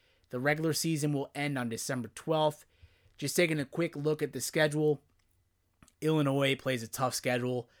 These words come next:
They're on the road at Wisconsin to open the season, but then they host Ohio State and Iowa, so I guess that's a good thing. They get 'em back-to-back, but that, uh,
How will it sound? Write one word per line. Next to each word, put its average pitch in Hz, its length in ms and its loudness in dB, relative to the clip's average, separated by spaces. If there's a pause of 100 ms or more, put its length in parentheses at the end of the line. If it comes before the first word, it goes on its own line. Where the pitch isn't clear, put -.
(540)
They're 131 100 2
on 139 120 2
the 127 60 -2
road 127 280 2
at 123 120 0
Wisconsin 135 760 -2
to 123 80 -4
open 120 240 -4
the 113 60 -8
season, 127 420 -2
but 120 80 -4
then 120 120 -6
they 117 120 -2
host 123 460 -6 (300)
Ohio 120 320 -4
State 127 380 -6
and 107 160 -16
Iowa, 139 460 -4
so - 120 -6
I 110 120 -6
guess 113 180 -8
that's 127 220 -6
a 123 40 -8
good 127 220 -6
thing. 139 280 -4 (440)
They 120 100 -4
get 127 140 4
'em 107 120 -2
back-to-back, 120 840 -2 (640)
but 120 340 -2
that, 135 260 0
uh, 143 100 -8